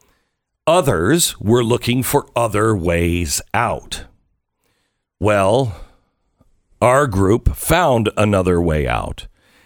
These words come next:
And, um, we hired, uh,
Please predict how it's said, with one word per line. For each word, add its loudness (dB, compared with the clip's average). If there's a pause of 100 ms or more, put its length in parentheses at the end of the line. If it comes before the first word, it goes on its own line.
(240)
And, 0 (140)
um, -2
we 2
hired, 0
uh, 0